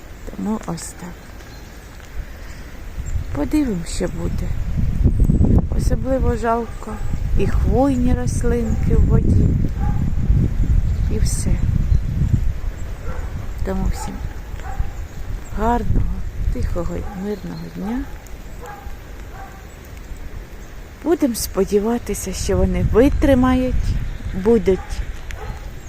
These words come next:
такі ж витривалі, як і ми. Адже ж ми без світла впоралися, зиму перезимували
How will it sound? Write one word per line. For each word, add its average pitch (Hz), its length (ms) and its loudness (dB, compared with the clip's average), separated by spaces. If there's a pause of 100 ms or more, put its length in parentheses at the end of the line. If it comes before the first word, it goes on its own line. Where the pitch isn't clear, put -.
(500)
такі 247 440 4
ж 240 80 4
витривалі, 208 680 4
як 165 160 2 (140)
і - 40 2
ми. - 500 4
Адже 220 260 4
ж - 80 6
ми 196 240 8 (300)
без 196 240 -2
світла - 380 2
впоралися, 233 840 4 (600)
зиму - 380 6 (340)
перезимували 196 1080 6